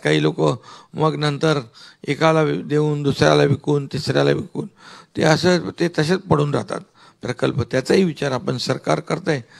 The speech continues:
जेणेकरून खूप मोठ्या प्रमाणावर आपल्याला भविष्यामध्ये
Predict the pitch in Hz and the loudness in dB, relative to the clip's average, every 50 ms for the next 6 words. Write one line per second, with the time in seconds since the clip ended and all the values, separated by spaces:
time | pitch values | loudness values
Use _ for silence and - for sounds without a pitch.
0 | - - - - - _ _ - 135 139 147 156 165 160 160 160 156 165 156 - | -20 -20 -20 -20 -20 _ _ -4 -2 0 2 2 0 2 2 0 0 0 -2 -4
1 | - 160 180 196 151 139 - - 143 - - 139 139 135 139 139 135 139 143 147 | -6 -6 -6 -4 -6 -4 0 0 0 0 0 -2 -2 -2 -2 0 0 2 2 2
2 | 165 170 156 - _ _ - - - - _ _ _ - - - - 139 143 143 | 2 0 -2 -6 _ _ -20 -20 -20 -20 _ _ _ -10 -10 -6 -4 -2 -2 0
3 | 139 139 120 117 135 147 143 - - 156 151 147 139 123 107 92 | 0 2 4 4 4 4 2 0 0 0 0 2 0 0 -2 -4